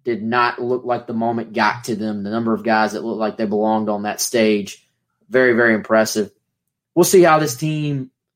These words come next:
sort of does against S E C competition. There's gonna be a lot of really, really good teams they face this year. But so far, so good for South Carolina baseball.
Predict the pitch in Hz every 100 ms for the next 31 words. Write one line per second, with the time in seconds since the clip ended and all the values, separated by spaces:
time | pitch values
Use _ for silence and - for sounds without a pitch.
0 | _ _ _ _ _ _ - - 156 147
1 | 135 127 110 113 135 131 131 127 117 123
2 | - 120 117 113 - 117 110 101 - 113
3 | 110 104 110 107 98 107 104 98 - 120
4 | 107 98 117 110 98 110 98 98 _ _
5 | _ _ - 120 110 95 101 98 101 95
6 | 95 - 82 - _ _ _ _ 180 160
7 | 135 - _ _ _ _ _ _ - 147
8 | 131 127 120 123 104 110 104 98 101 98
9 | 104 98 92 98 - 92